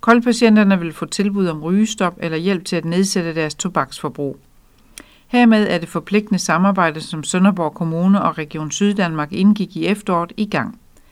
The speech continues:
Fem regionsrådspolitikere og fem byrådsmedlemmer i den politiske styregruppe har holdt sit første møde og aftalt, at region og kommune hver bidrager med to hundrede og halvtreds tusind kroner årligt til finansiering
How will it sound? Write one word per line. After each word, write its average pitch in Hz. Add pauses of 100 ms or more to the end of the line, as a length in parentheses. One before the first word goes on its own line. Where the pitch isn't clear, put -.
(640)
Fem 220
regionsrådspolitikere 175
og 156
fem 190
byrådsmedlemmer 185
i 156
den 151
politiske 196
styregruppe 202 (360)
har 196
holdt 196
sit -
første 208
møde 202
og 175
aftalt, 196
at 165
region 196
og 170
kommune 202 (240)
hver 220
bidrager 196
med 156
to -
hundrede 185
og 156
halvtreds 220
tusind 175
kroner 180
årligt 196
til -
finansiering 170